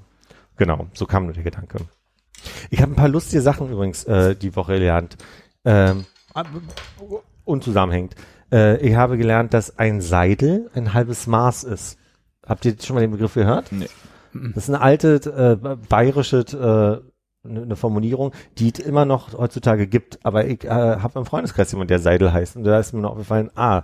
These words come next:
Speaker 1: Seidel ist ein, ist ein halbes Maß.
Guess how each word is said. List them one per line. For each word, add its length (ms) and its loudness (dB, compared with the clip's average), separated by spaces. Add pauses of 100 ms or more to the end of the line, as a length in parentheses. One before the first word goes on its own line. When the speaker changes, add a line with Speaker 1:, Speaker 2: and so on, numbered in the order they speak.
(380)
Speaker 1:
Seidel 560 2 (360)
ist 160 -14
ein, 260 -10
ist 160 -10
ein 80 -2
halbes 280 2
Maß. 360 0